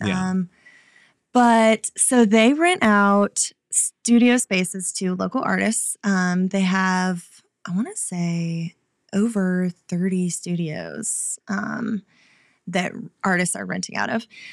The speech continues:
Speaker 2: So they have that whole element. They also offer, um, art classes for kids and adults. And they have an exhibit in the front, like, main gallery with um, regional artists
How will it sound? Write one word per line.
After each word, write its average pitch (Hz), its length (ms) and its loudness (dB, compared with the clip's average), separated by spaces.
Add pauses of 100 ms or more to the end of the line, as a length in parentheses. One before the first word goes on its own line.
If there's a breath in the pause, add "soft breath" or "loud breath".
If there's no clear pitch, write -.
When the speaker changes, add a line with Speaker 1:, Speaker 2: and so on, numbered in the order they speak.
(120 loud breath)
Speaker 2:
So 208 440 4
they 214 180 2
have 220 220 6
that 220 180 2
whole 294 220 -2
element. 202 560 0
They 208 120 2
also 202 460 0
offer, 190 920 0
um, 180 680 0 (240)
art 202 200 0
classes 233 640 0 (100)
for 185 440 0
kids 202 420 -4
and 196 160 0
adults. - 600 -6 (680 loud breath)
And 208 480 2
they 202 120 2
have 190 720 0 (100)
an 196 480 0
exhibit 208 680 0
in 185 500 0
the 185 120 -2
front, 185 520 -2
like, 180 220 -6
main 190 300 0
gallery 175 560 -2
with 175 500 -4 (240)
um, 175 380 -4
regional 185 400 -2
artists 190 480 -4